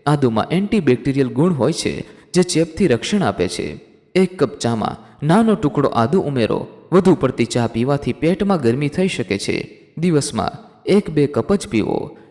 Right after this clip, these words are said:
નંબર ત્રણ, તુલસીના પાંદડાનો ઉકાળો રોગપ્રતિકારક શક્તિ વધારે છે.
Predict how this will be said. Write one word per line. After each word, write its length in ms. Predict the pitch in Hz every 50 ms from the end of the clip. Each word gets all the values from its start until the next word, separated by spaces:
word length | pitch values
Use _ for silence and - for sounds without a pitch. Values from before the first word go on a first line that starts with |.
| -
નંબર 320 | - 170 208 220 214 214 196
ત્રણ, 340 | 214 - 127 110 - - - - - - - - -
તુલસીના 440 | 202 208 202 - - 220 208 214
પાંદડાનો 500 | 202 208 127 123 131 139 143 151 156 156
ઉકાળો 460 | - - 139 139 - 180 175 143 110 113
રોગપ્રતિકારક 720 | 135 160 196 - - 180 180 175 180 - 175 170 170 170
શક્તિ 320 | - - - - - 208 196
વધારે 380 | 147 113 104 127 160 175 143
છે. 280 | 107 - - 98 78 62